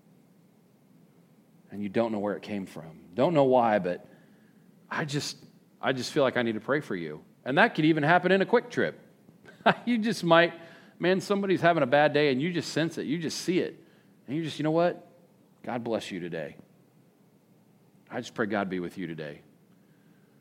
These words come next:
That's that boldness that comes from hearing. We can't be bold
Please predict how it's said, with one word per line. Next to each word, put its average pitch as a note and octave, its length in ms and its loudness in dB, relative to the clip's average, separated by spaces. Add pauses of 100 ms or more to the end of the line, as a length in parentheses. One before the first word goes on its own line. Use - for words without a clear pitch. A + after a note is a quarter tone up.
(320)
That's D3 260 2
that G#2+ 260 0
boldness A2+ 460 -4
that - 160 -12
comes G2+ 640 -6 (240)
from - 220 -16
hearing. F2+ 480 -6 (580)
We A2+ 100 -10
can't F3 260 -2
be C#3+ 80 -2
bold A2 600 0